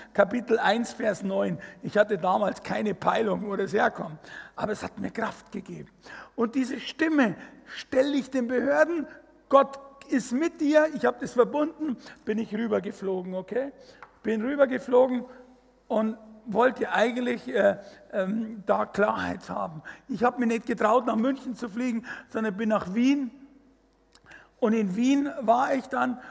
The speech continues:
und habe mit meiner Frau telefoniert und habe gesagt: „Du hast am sechsundzwanzigsten April Geburtstag“,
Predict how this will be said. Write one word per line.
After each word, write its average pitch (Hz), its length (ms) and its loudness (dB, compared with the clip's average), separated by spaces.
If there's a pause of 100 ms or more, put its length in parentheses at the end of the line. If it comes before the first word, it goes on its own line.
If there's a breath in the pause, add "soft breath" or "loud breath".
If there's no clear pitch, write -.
(180 loud breath)
und 208 160 -2
habe 233 180 -2
mit 208 60 0
meiner 208 240 4
Frau 247 320 4
telefoniert 262 760 0 (240 loud breath)
und 202 160 0
habe 220 160 0
gesagt: 233 480 0
„Du 226 60 0
hast 226 140 -8
am 208 120 0
sechsundzwanzigsten 240 800 -2
April 240 320 -2
Geburtstag“, 269 680 0